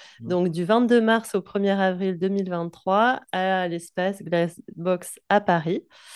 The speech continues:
Speaker 2: Euh,
Speaker 1: Ouais.
Speaker 2: voilà.
Speaker 1: Là, ouais, juste là, je fais vraiment de la vraie pub puisque c'est pour vendre notre prochain disque avec, euh, mon groupe. Donc voilà, faudra venir. On sort le troisième album en vinyle, euh,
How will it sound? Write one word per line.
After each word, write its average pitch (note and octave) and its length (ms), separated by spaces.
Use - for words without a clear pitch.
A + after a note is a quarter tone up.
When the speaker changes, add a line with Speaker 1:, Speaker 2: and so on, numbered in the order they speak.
Speaker 2:
Euh, D3+ 500
Speaker 1:
Ouais. - 80
Speaker 2:
voilà. - 260
Speaker 1:
Là, B2+ 300
ouais, C3 260
juste B2+ 260
là, A#2 120
je - 100
fais G#2+ 120
vraiment G#2+ 320
de A2+ 40
la A2+ 80
vraie A#2 220
pub D#3 200
puisque A2 280
c'est A2 140
pour A2 180
vendre A#2+ 200
notre A2 160
prochain G#2+ 340
disque A2 380
avec, F2+ 380
euh, - 380
mon G#2+ 140
groupe. G#2+ 320
Donc F#2+ 120
voilà, F#2 180
faudra F#2 300
venir. F#2+ 260
On F2+ 40
sort G2+ 220
le F#2+ 140
troisième A2 340
album A2+ 320
en A2 80
vinyle, A2 440
euh, F#2+ 280